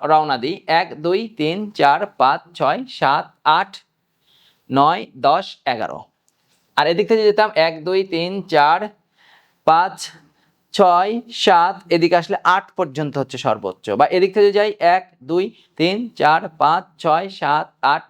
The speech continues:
নয়, দশ পর্যন্ত হয়। যেদিকেই যাই না কেন তুমি নিজে গুণে দেখো যে এই বরাবর এইটাই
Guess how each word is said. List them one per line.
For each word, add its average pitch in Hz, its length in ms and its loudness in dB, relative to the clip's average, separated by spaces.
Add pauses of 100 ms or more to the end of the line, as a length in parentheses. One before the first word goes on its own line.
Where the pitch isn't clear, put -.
(120)
নয়, 147 180 -4 (200)
দশ 160 140 2 (100)
পর্যন্ত 107 360 -8 (120)
হয়। 76 180 -2 (680)
যেদিকেই 196 520 0
যাই 113 240 0
না 165 120 0
কেন 110 140 -6 (380)
তুমি 220 160 2 (100)
নিজে 147 200 0 (100)
গুণে 127 180 -4 (100)
দেখো 131 280 -2 (560)
যে 135 100 -2 (200)
এই 214 100 4 (120)
বরাবর 165 480 2 (360)
এইটাই 190 400 0